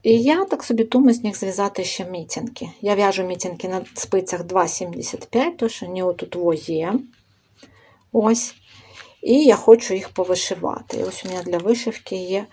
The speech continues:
ще такі во моточки лишились, такого лавандового, білого кольору і такого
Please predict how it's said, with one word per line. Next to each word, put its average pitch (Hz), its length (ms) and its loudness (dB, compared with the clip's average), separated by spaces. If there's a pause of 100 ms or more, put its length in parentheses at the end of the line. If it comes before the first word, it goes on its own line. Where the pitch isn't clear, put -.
(260)
ще - 200 -6
такі 180 320 -4
во 180 180 -2
моточки 175 760 -2
лишились, 160 640 -6
такого 165 320 -4
лавандового, 262 960 2 (520)
білого 233 640 4
кольору 220 680 6 (500)
і 202 360 -2 (960)
такого 180 160 4